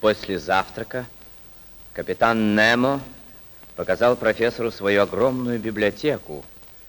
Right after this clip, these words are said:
в которой было двадцать тысяч томов.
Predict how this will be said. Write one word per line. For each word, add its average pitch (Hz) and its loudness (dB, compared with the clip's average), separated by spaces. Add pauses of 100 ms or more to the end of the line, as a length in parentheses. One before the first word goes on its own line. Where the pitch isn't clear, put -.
(100)
в - -20
которой 110 -2
было 113 0
двадцать 110 -2 (240)
тысяч 123 -6
томов. 85 0